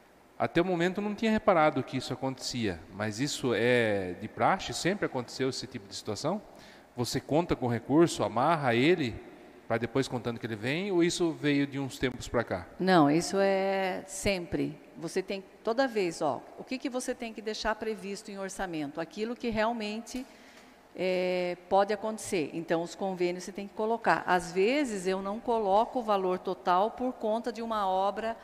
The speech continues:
Speaker 2: ela ter um, um desembolso de dois anos. Então, eu faço a previsão de acordo com cada exercício financeiro.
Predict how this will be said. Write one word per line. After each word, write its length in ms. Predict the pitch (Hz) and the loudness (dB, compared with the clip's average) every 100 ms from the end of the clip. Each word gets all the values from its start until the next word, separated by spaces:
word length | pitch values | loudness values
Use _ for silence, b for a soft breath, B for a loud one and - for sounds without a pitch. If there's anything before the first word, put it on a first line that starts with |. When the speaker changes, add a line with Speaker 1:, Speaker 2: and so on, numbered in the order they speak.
| B B B | B B B
Speaker 2:
ela 240 | 175 185 | -2 -2
ter 180 | 185 202 | -2 -4
um, 120 | 214 190 - | -6 -8 -14
um 420 | 196 190 185 180 175 | -14 -12 -10 -10 -12
desembolso 800 | 170 202 190 190 208 214 - 202 | -10 -8 -2 0 0 -4 -10 -10
de 380 | 190 190 190 | -6 -4 -2
dois 320 | 180 208 214 214 | 0 0 0 0
anos. 400 | 208 175 160 165 | 0 0 -4 -8
Então, 360 | 170 180 175 | -8 -4 -6
eu 40 | 190 | -4
faço 300 | 190 190 202 | -4 -4 -4
a 20 | |
previsão 560 | 208 202 208 190 185 | -8 -8 -10 -10 -10
de 100 | 202 | -8
acordo 460 | 226 226 190 190 202 | -8 -8 -8 -8 -10
com 160 | 226 220 | -14 -8
cada 300 | 208 202 220 | -6 -6 -6
exercício 480 | 233 240 233 220 | -8 -8 -10 -14
financeiro. 580 | - 240 269 - 190 147 | -10 -8 -8 -6 -6 -8